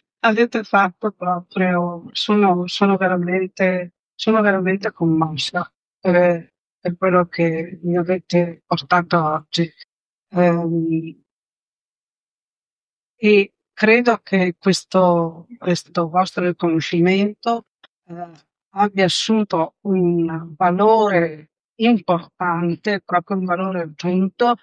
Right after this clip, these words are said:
perché inserito in una giornata come questa. Perché come,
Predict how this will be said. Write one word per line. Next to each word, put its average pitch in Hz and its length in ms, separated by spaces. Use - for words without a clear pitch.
perché 202 280
inserito 196 680
in 185 100
una 175 200
giornata 160 520
come 160 200
questa. - 580
Perché 185 280
come, 208 340